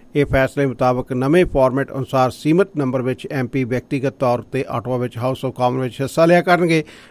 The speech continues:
ਜਦ ਕਿ ਬਾਕੀ ਐਮ ਪੀ ਆਪਣੇ ਹਲਕਿਆਂ ਤੋਂ ਵਰਚੁਅਲ ਤੌਰ ਉੱਤੇ ਪਾਰਲੀਮੈਂਟ ਦੀ ਕਾਰਵਾਈ ਵਿੱਚ ਹਿੱਸਾ ਲੈ ਸਕਣਗੇ। ਉਹਨਾਂ ਦੀ ਮੌਜੂਦਗੀ ਚੈਂਬਰ ਵਿੱਚ ਲੱਗੀਆਂ ਦੋ ਵੱਡੀਆਂ ਸਕਰੀਨਜ਼ ਉੱਤੇ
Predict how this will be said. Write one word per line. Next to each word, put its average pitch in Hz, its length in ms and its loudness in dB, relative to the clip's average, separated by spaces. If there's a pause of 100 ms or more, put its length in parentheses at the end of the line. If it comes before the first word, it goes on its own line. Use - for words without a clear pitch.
(140)
ਜਦ 175 160 4
ਕਿ 202 140 2
ਬਾਕੀ 196 340 4
ਐਮ 170 160 6
ਪੀ 160 160 2
ਆਪਣੇ 147 300 2
ਹਲਕਿਆਂ 127 420 0
ਤੋਂ 131 320 -2 (500)
ਵਰਚੁਅਲ 165 320 4
ਤੌਰ 147 220 4
ਉੱਤੇ 135 200 -2
ਪਾਰਲੀਮੈਂਟ 123 480 0
ਦੀ 120 120 -6
ਕਾਰਵਾਈ 120 360 0
ਵਿੱਚ 117 260 -6
ਹਿੱਸਾ 127 600 0
ਲੈ 127 220 0
ਸਕਣਗੇ। 160 520 0 (340)
ਉਹਨਾਂ 147 240 0
ਦੀ 127 140 -2
ਮੌਜੂਦਗੀ 123 560 -2
ਚੈਂਬਰ 127 340 -2
ਵਿੱਚ 123 320 -4 (100)
ਲੱਗੀਆਂ 127 400 -2
ਦੋ 165 200 2
ਵੱਡੀਆਂ 135 320 0
ਸਕਰੀਨਜ਼ 123 460 -6
ਉੱਤੇ 123 320 -4